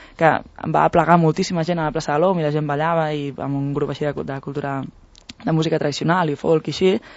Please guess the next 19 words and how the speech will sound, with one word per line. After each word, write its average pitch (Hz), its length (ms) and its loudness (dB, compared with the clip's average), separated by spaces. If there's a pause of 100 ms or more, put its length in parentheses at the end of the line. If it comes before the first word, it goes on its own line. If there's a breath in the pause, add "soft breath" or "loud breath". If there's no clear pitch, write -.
(200 loud breath)
i 151 240 2
va 143 80 4
estar 160 180 4
bé 165 160 10
perquè 151 240 0
ja 143 140 4
era 147 80 4
un 143 80 0
primer 151 240 2
moment 143 240 0
de 151 140 2
dir, 131 100 2
"Ostres, 147 320 0
som 147 160 -2
molta 156 280 2
gent 160 200 2
i 151 80 -4
podem 139 160 -2
anar 147 100 -2